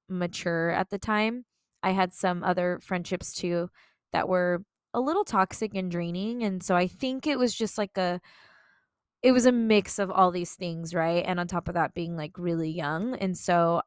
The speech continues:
I just had a really hard time with anxiety. I wish I could've just told myself, like, "It's gonna be okay,"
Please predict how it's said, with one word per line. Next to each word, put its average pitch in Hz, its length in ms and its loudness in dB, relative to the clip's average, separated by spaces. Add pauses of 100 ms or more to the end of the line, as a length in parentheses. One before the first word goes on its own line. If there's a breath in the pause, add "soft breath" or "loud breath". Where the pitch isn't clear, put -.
I 185 120 -6
just 262 220 -4
had 392 140 0 (120)
a 302 40 0
really 202 340 -4
hard 220 260 -2
time 180 280 -4
with 175 300 -2
anxiety. 175 540 0
I 185 80 4
wish 233 260 -2
I 381 80 0
could've 381 260 0
just 247 200 -4
told 180 240 -2
myself, - 420 -4
like, - 280 -2 (720 soft breath)
"It's 208 200 4
gonna 196 260 4
be 185 240 4
okay," 175 720 2